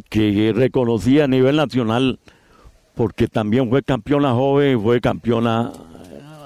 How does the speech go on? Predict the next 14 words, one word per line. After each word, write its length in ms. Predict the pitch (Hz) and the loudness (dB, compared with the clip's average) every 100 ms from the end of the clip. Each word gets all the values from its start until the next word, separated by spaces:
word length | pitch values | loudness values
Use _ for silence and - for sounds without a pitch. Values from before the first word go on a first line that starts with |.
| - - | -18 -10
eh, 60 | 175 | -2
ya 160 | 92 92 | -2 0
montada, 640 | 110 98 101 95 95 90 | -2 -4 -2 0 -2 -4
¿verdad? 280 | - 95 104 | -2 -2 0
Una 220 | 131 120 | 0 -2
yegua 260 | 117 127 135 | 0 0 -2
con 160 | - 131 | -2 -4
muchos 280 | 156 156 | -2 -2
andares. 580 | 117 104 101 92 90 - _ _ - - - - - - - - | -2 -2 -4 -4 -8 -14 _ _ -20 -20 -20 -20 -20 -20 -20 -10
Eh, 580 | - 117 131 135 131 131 | -2 2 2 2 2 2
Gitano 380 | 135 - 156 165 | 2 0 -2 2
ya 120 | 147 | 0
estaba 360 | 143 156 160 151 | 0 0 2 2
viejo, 540 | 143 170 156 175 165 | 4 4 2 0 -2